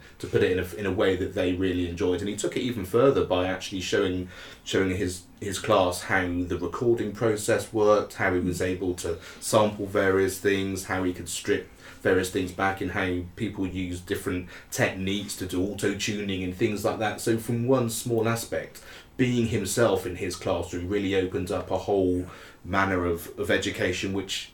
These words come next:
is beyond, like you say, that narrow curriculum. And I guess as people start to hear more and more of those things about how being you fully in your classroom through your interests, through those things,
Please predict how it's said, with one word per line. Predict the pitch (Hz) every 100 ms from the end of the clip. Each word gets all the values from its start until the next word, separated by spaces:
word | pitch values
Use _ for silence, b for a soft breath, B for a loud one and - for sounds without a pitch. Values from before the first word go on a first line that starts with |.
| -
is | 107 92
beyond, | 110 98 107 95 90
like | 101
you | -
say, | - 92
that | 92 90
narrow | 98 98 98 90
curriculum. | - 104 104 87 85
And | 92
I |
guess | 101 117 - B B B
as |
people | - 165 160
start | - 131 -
to | 110
hear | 120 101
more | 104 104
and | 101
more | 110 110
of | 104
those | 90 85 -
things | 85 78 80
about | 95 92
how | - 107
being | 92 90 107 98 92
you | 98 113 98 78
fully | 78 - 113 92 82
in | 82
your | 85 85
classroom | - 87 85 90 80 82
through | - 113 110
your | 104 90
interests, | 85 82 90 80
through | - 95
those | 82 82
things, | - 82 82 85